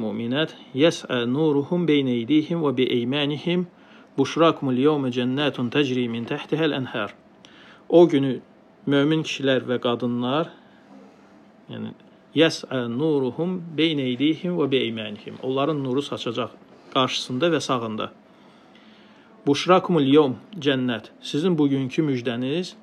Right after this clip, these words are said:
altından çaylar axan cənnətlərdir. Hədid surəsi on ikinci ayə. Həmçinin Allah Taala buyurur: "Yawma yukhzillahu an-nabiyya wal-, e, yawma la yukhzillahu an-nabiyya wal-lazina amanu ma'ahu nuruhum yas'a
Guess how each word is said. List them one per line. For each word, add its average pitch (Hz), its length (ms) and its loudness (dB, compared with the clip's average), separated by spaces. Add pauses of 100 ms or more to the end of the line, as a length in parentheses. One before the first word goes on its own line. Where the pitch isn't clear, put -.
(720)
altından 147 540 2
çaylar 147 500 2
axan 160 260 -4
cənnətlərdir. 123 800 -2 (880)
Hədid 135 240 -4
surəsi 120 300 -4
on 127 100 -2
ikinci 113 260 -6
ayə. 98 200 -8 (180)
Həmçinin 170 320 2
Allah 135 180 2
Taala 143 280 0
buyurur: 123 420 2 (560)
"Yawma 156 300 8
yukhzillahu 135 1000 2
an-nabiyya 123 540 0
wal-, 120 360 0
e, 135 360 -2
yawma 143 340 6
la 139 100 4
yukhzillahu 135 680 2
an-nabiyya 120 460 -2
wal-lazina 120 460 0 (120)
amanu 120 260 -2
ma'ahu 127 460 -2
nuruhum 135 420 0
yas'a 135 420 0